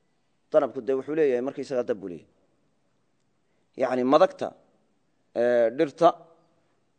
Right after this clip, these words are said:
yacni iyadoo de-, geedku qoyan yahay, haddana waxaa ku jira markaysa markaa dab baa ku jira. Dabkan waa lagala baxayaa marka dambe. <clears throat> Waa hakada. Marka, ee, hadda mutabaayinaankii loogama jeedo waa diddaan.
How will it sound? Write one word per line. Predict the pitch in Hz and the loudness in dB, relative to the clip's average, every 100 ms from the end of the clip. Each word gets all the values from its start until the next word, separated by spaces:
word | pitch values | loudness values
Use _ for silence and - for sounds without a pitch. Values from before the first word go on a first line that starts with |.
| _ | _
yacni | 135 165 | -4 2
iyadoo | 190 202 | 6 6
de-, | 175 208 170 | 6 4 4
geedku | 214 208 185 | 2 2 0
qoyan | 185 185 208 | 2 6 6
yahay, | 185 170 | 8 8
haddana | 170 175 | 6 4
waxaa | 170 160 | 2 0
ku | 185 | -4
jira | - 156 | 0 0
markaysa | 175 170 160 | 0 -4 -2
markaa | 156 147 | 0 0
dab | 135 139 | 0 2
baa | 110 | 0
ku | 107 | -4
jira. | - - _ _ _ _ _ _ _ _ _ | -12 -20 _ _ _ _ _ _ _ _ _
Dabkan | 139 127 139 | 0 4 4
waa | 135 | 6
lagala | 123 139 | 6 2
baxayaa | 110 - 110 | 2 0 -2
marka | 110 104 | -4 -6
dambe. | 80 76 - _ - | -12 -16 -20 _ -10
<clears throat> | 165 165 - | -6 -8 -4
Waa | - | 0
hakada. | 160 165 - _ _ _ _ _ - - _ _ _ _ | 2 0 -10 _ _ _ _ _ -20 -20 _ _ _ _
Marka, | - 240 233 226 160 - - - _ _ _ _ - | 4 4 8 10 10 8 -2 -20 _ _ _ _ 6
ee, | 165 175 160 190 | 8 10 8 8
hadda | 214 | 4
mutabaayinaankii | 196 185 175 175 190 214 - 180 | 4 4 6 8 8 6 4 4
loogama | 151 170 196 | 4 4 4
jeedo | 170 151 | 6 8
waa | 143 | 8
diddaan. | 131 113 110 | 6 0 -2